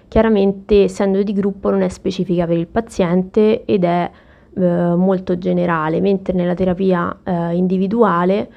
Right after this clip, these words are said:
eh, si, si può studiare un percorso sul paziente, quindi, eh, in particolare per quelli che sono i suoi obiettivi specifici e le sue necessità, e inoltre comprende anche alcune tecniche che il fisioterapista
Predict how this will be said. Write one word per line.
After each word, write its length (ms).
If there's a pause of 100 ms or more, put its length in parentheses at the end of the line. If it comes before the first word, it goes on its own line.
(260)
eh, 380
si, 640
si 160
può 140
studiare 480
un 160
percorso 920
sul 240
paziente, 640
quindi, 420 (440)
eh, 80
in 1000
particolare 720
per 120
quelli 200
che 80
sono 220
i 40
suoi 200
obiettivi 440
specifici 640
e 40
le 100
sue 100
necessità, 720 (540)
e 80
inoltre 800
comprende 560
anche 180
alcune 300
tecniche 640
che 100
il 100
fisioterapista 840